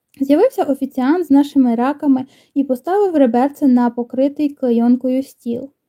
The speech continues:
Рун неохоче відпустив мою руку, і ми почали чистити морепродукти.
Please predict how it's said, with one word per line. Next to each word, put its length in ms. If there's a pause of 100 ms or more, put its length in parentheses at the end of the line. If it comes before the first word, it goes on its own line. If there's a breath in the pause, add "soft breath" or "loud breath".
Рун 260
неохоче 480
відпустив 520
мою 320
руку, 340
і 220
ми 160
почали 380
чистити 480
морепродукти. 920